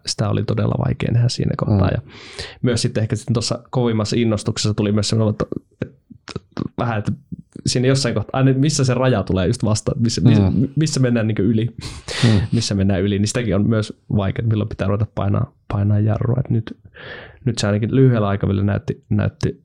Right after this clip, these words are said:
Speaker 1: löytyvän se, että missä, missä mentiin vähän yli, että nyt, nyt jäähytellään tässä hetken aikaa ja katsotaan, että, että tässäkin myös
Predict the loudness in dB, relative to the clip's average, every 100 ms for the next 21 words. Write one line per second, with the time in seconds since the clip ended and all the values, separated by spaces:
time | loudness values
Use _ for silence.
0 | -2 2 2 0 0 0 0 -2 -2 -2
1 | -2 -2 -2 0 0 0 0 0 2 0
2 | 0 -4 -6 -4 -4 0 -2 0 0 0
3 | 0 0 0 0 0 0 -2 0 -2 -2
4 | -4 -2 -4 -4 -10 -16 -12 -12 -14 -10
5 | -6 -4 0 0 2 -2